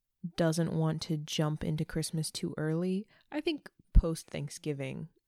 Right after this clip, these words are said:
at least in December, you've gotta, you know, you get on board at that point. That's where I was this year. I didn't wanna push it too early, but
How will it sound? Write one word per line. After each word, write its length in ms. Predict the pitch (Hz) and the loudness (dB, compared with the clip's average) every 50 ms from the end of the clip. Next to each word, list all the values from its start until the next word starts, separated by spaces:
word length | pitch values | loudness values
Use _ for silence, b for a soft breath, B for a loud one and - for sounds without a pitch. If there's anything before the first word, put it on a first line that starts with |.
| _ - | _ -6
at 160 | 190 190 - | -6 -4 -2
least 260 | 190 220 226 - - | -2 -2 -2 -2 -2
in 100 | 175 156 | -2 0
December, 560 | 143 143 - - 160 147 147 143 139 135 131 - | 0 0 -4 -4 -4 -4 -4 -4 -4 -6 -6 -8
you've 240 | - - 233 247 - | -8 -8 -8 -8 -6
gotta, 440 | - 143 131 131 139 127 123 123 151 - | -6 -8 -8 -6 -8 -10 -10 -12 -14 -10
you 120 | - 220 208 | -4 -2 -2
know, 200 | 156 117 107 160 220 | -2 -2 -4 -8 -6
you 120 | 226 240 | -6 -6
get 160 | - - 294 | -4 -2 0
on 160 | 233 185 147 135 | 0 0 0 0
board 320 | 127 147 143 170 151 123 | -2 -2 0 0 0 -2
at 100 | 120 - | -4 -8
that 220 | - 139 156 170 - | -4 -4 -4 2 2
point. 300 | - 135 131 123 - _ B B B B B - | 0 0 0 -8 -10 _ B B B B B 0
That's 220 | 226 240 - - | 0 0 0 0
where 120 | 175 156 147 | -2 -2 0
I 120 | 139 139 | 0 -2
was 220 | 131 127 123 - | -2 -4 -6 -6
this 260 | - - 127 - - - | -8 -10 -10 -8 -10 -12
year. 300 | - - - 170 165 _ _ _ _ - | -12 -14 -14 -14 -16 _ _ _ _ -2
I 80 | 175 | 0
didn't 180 | 175 185 180 170 | 0 0 0 0
wanna 140 | 165 156 151 | -2 -2 -2
push 260 | - - 170 - - | -2 -2 -2 -2 -4
it 120 | 175 175 | -6 -6
too 180 | - 180 175 175 | -4 -4 -2 0
early, 300 | 175 175 175 175 175 170 | 0 0 -2 -2 -2 -4
but 300 | 165 - 147 143 143 | -4 -2 -2 -2 -2